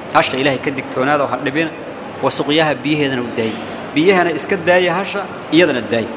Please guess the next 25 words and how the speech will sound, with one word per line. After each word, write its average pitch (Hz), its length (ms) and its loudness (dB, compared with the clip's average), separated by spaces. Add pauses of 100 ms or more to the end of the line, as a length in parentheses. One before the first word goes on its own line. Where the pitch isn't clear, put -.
Ixdaruu 202 560 4
naaqatal, 123 580 2 (460)
hasha 151 220 0
Ilaahay 127 240 2
ka - 120 0
digtoonaada, 117 600 0 (400)
wa 113 100 0
suqyaha 120 520 0 (100)
biyaheedana 135 520 0
ka 151 120 -4
digtoonaada. 123 680 -2 (340)
Fakadabuuhu, 143 720 0 (340)
Rasuulka 135 440 0
hadalkiisii 143 500 0
way 151 160 2
beeniyeen, 135 420 0 (340)
facaqaruuha, 135 540 4
hashii 143 280 -4
way 151 160 2
dileen, 135 320 0 (340)
fadamdama, 156 960 4 (560)
cadaab 147 380 6
buu 139 120 -2 (140)
ku - 60 -2 (120)
dhammaystiray, 139 640 2